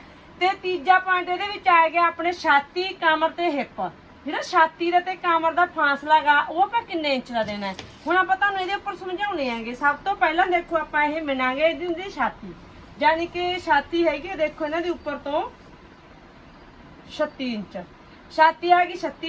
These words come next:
ਇੰਚ। ਹੁਣ ਆਪਾਂ ਮਿਣਾਂਗੇ ਦੇਖੋ ਕਮਰ, ਕਮਰ ਆ ਗਈ ਇਹਨਾਂ ਦੀ ਉਨੱਤੀ ਇੰਚ।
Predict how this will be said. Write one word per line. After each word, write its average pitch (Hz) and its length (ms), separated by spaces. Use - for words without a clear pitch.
ਇੰਚ। 339 180
ਹੁਣ 359 200
ਆਪਾਂ 339 280
ਮਿਣਾਂਗੇ 320 440
ਦੇਖੋ 330 260
ਕਮਰ, 220 280
ਕਮਰ 320 340
ਆ 339 180
ਗਈ 311 160
ਇਹਨਾਂ 339 260
ਦੀ 349 160
ਉਨੱਤੀ 294 420
ਇੰਚ। 190 300